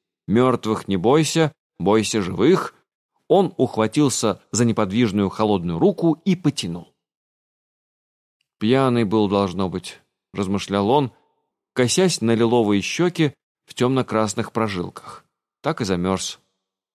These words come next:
«А может, с голоду?» Тело поддалось, перевалилось на бок, упало навзничь. Варка ахнул. Из раздавленной плетеной клетки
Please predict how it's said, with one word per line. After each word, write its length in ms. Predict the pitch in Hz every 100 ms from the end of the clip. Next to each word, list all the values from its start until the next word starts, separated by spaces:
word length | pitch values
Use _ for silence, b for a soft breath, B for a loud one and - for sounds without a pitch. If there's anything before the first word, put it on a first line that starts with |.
| _ _ -
«А 80 |
может, 260 | 101 110 101
с 60 | 92
голоду?» 500 | 123 147 104 92 - _ _ _ _ _ _ _ _ _ _ _ _ _ _
Тело 260 | - 165 135
поддалось, 800 | 104 87 87 98 135 180 - - - _ _ _ _ _ _
перевалилось 680 | - 104 110 127 139 104 -
на 220 | 101 139 160
бок, 360 | 170 - - - _
упало 420 | - 92 98 110 110
навзничь. 680 | 85 85 - - - - _ _ _ _ _
Варка 580 | - 85 113 147 - 151
ахнул. 600 | - 92 82 - 80 - _ _ _ _ _ _ _ _ _ _ _ _ _
Из 220 | - 107 95
раздавленной 760 | 113 90 104 143 117 104 98
плетеной 600 | 87 101 104 131 135 104
клетки 640 | 90 104 170 175 - 87